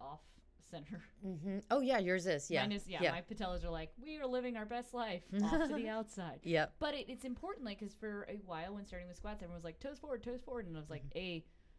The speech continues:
Speaker 2: Not for
Speaker 1: terrible,
Speaker 2: you.
Speaker 1: terrible cue." But
Speaker 2: Yeah.
Speaker 1: especially not for someone whose patellas are slightly to the out, meaning my track is always going to be out to the outside.
Speaker 2: Mm. Yeah, exactly.
Speaker 1: Even though I can squat very narrow, that's not, my patellas are like,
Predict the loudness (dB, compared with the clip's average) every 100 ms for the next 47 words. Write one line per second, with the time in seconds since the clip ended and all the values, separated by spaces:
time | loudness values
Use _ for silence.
0 | -20 -20 -20 -10 -2 0 4 6 6 6
1 | 4 -2 -4 -2 -2 -4 -4 -2 0 0
2 | 4 6 6 4 2 0 -2 -2 -2 -2
3 | -4 -2 0 0 -2 -6 -4 -4 -4 -6
4 | -4 -2 0 -2 -2 -4 -4 -6 -6 -4
5 | -6 -6 -6 -4 -2 -2 -4 -6 -6 -6
6 | -4 -4 -6 -10 -12 -10 -10 -10 -8 -8
7 | -8 -8 -6 -4 -2 -2 -4 -6 -6 0
8 | 6 6 6 -4 -16 -12 -6 0 6 6
9 | 6 4 4 2 0 -2 -6 -4 -4 -4
10 | -6 -6 -6 -6 -8 -8 -8 -8 -8 -8
11 | -8 -8 -8 -8 -8 -6 -4 -2 -2 -4
12 | -6 -8 -10